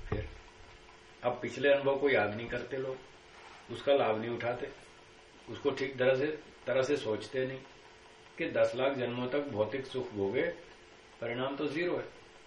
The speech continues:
तृप्ति तो हुई नहीं, बल्कि जितना जितना इच्छाओं को पूरा करते जाओ उतना उतना इच्छाएं बढ़ती जाती, ये सभी जानते हैं,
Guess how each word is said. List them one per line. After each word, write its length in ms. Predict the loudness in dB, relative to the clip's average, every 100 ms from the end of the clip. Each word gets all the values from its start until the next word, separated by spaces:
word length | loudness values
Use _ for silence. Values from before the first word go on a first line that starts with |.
| -20 -14
तृप्ति 300 | -10 -8 -4
तो 120 | 0 2
हुई 220 | 2 0
नहीं, 140 | -4 -8 -16 -20 -20 -20 -20 -20 -20 -20 -20 -6
बल्कि 280 | -4 -2 -2
जितना 320 | -4 -2 -2
जितना 320 | -2 -2 0 0 -2 -12 -14
इच्छाओं 340 | -6 -2 2
को 80 | 2
पूरा 300 | 2 4 6
करते 300 | 4 0 -2
जाओ 200 | -2 -2 -4 -8
उतना 240 | -8 -2 -2
उतना 280 | -2 -2
इच्छाएं 320 | -4 -2 -2 -4 -8 -20 -20 -20 -20 -18 -16 -14 -12 -10 -6 -2
बढ़ती 280 | 0 -2 -4
जाती, 280 | -6 -10 -18 -20 -20 -14 -6
ये 80 | -2
सभी 240 | 0 0
जानते 360 | -2 -2 -4
हैं, 60 | -12